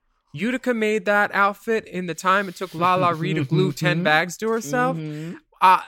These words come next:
Speaker 1: there, I had me, the guy I was seeing, Anthony, um, the, one more person, and we died in the room.
Speaker 2: Just
Speaker 1: All of us,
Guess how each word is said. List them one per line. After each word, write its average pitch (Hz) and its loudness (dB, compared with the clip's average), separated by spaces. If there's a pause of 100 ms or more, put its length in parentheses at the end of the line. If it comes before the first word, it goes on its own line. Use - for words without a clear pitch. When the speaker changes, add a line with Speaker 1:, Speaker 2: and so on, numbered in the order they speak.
(140)
Speaker 1:
there, 202 0
I 196 4
had 185 -2
me, 226 -4 (340)
the 156 -8
guy 190 4
I 190 2
was 190 -4
seeing, 196 -6 (340)
Anthony, 190 -2 (480)
um, 143 0 (600)
the, 170 -6
one 175 -4
more 208 0
person, 208 -2
and 165 -4
we 208 -2
died 143 2
in 156 -8
the 143 -2
room. 131 -2
Speaker 2:
Just - -12
Speaker 1:
All 175 6
of 202 0
us, 220 0